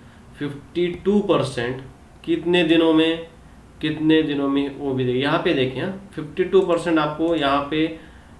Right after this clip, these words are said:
मिल रहा है दोस्तों, फिफ्टी टू percent stock में आपको मिल रहा है। यहाँ पे देखिए fifty two,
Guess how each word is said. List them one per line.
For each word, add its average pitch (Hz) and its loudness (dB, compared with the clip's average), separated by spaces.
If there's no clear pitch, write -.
मिल 135 -2
रहा 139 0
है 127 2
दोस्तों, 117 -6
फिफ्टी 139 -6
टू 160 2
percent 143 -4
stock 131 -4
में 139 -4
आपको 131 -6
मिल 120 0
रहा 113 -6
है। 120 -8
यहाँ 120 -4
पे 117 -8
देखिए 110 -10
fifty 131 -12
two, 156 -4